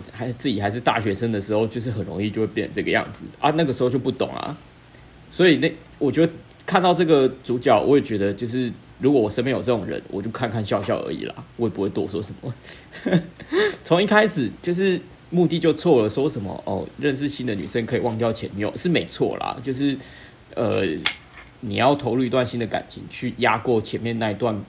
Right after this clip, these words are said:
匮乏，确，确实是可以啦。但是如果你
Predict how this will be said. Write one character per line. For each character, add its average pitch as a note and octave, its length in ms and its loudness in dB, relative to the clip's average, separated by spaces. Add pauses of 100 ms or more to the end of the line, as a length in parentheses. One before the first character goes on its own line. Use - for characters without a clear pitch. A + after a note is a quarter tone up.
(160)
匮 A2+ 220 0
乏， - 200 -4 (140)
确， - 240 -10
确 - 160 2
实 A2 100 -2
是 C3 100 -6
可 - 220 -6
以 G2+ 140 -2
啦。 - 220 -4
但 D3+ 80 2
是 E3 200 0 (260)
如 C#3 100 0
果 D#3+ 100 6
你 F#2 220 -4